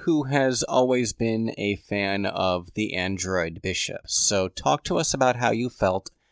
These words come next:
regarding the introduction of the android David. I think it's really weird that he has to bleach his roots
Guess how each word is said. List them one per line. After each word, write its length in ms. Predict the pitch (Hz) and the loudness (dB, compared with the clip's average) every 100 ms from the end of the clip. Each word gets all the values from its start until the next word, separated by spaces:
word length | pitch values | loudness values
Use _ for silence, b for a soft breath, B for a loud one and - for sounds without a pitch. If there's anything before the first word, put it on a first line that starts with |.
| _ | _
regarding 500 | 117 107 101 101 107 | -2 2 2 2 0
the 140 | 107 | 0
introduction 880 | 98 101 - 107 98 92 - 95 92 | 0 -2 -2 0 0 0 -2 -2 -4
of 480 | 101 95 92 90 87 - | -2 0 0 0 -6 -4
the 380 | 98 95 95 - | -2 -2 -4 -4
android 680 | 92 90 90 98 98 98 98 _ 156 - | -4 -4 -2 0 0 0 -4 _ -14 0
David. 500 | 104 151 135 80 - - | 2 4 0 -2 -6 -2
I 100 | 104 | -2
think 240 | - 110 | 0 -4
it's 180 | 98 - | -2 -4
really 240 | 104 101 127 | -2 -2 -2
weird 400 | 110 101 113 117 | 0 2 0 0
that 140 | 107 | -2
he 120 | 104 | 0
has 260 | 104 98 - | -2 -2 -4
to 120 | - | -4
bleach 400 | 101 101 95 - | -4 -2 -2 -2
his 220 | 120 101 92 | -2 -2 -2
roots 580 | 104 110 160 - - | 0 0 -2 0 0